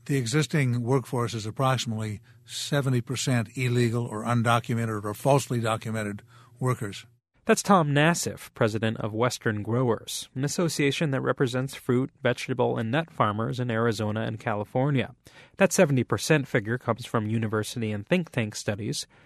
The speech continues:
Speaker 2: along with W two forms with falsified Social Security numbers. Farmers insist that they check documents before hiring,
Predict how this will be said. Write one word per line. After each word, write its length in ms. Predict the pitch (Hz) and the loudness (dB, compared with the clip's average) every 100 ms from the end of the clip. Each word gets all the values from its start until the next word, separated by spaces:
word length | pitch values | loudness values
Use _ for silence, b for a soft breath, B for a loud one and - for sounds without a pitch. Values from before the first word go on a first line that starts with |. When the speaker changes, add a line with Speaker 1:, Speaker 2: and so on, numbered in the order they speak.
| b | b
Speaker 2:
along 260 | 196 196 185 | 2 2 4
with 200 | 156 - | 2 4
W 300 | 151 135 127 | 2 4 0
two 280 | - 208 165 | 0 0 0
forms 440 | - 110 117 127 | 4 4 4 0
with 140 | 123 - | -2 0
falsified 640 | 120 113 120 117 110 113 | 0 2 2 2 2 2
Social 340 | - 113 123 | -2 -2 -2
Security 500 | - - 156 160 135 | -6 -4 0 2 2
numbers. 580 | 113 101 95 82 - - - _ B B B | 0 -2 -6 -10 -10 -12 -16 _ B B B
Farmers 400 | - 262 233 143 | 4 4 6 4
insist 640 | 131 113 - 190 135 - | 2 0 0 2 2 2
that 200 | 131 120 | 0 0
they 160 | 117 107 - | -2 -4 -2
check 340 | - 139 - | 0 0 2
documents 500 | 117 117 - 104 101 | 4 4 2 -4 -2
before 360 | 131 - 110 98 | -4 0 0 2
hiring, 560 | 123 120 107 95 127 | 4 4 2 -2 -8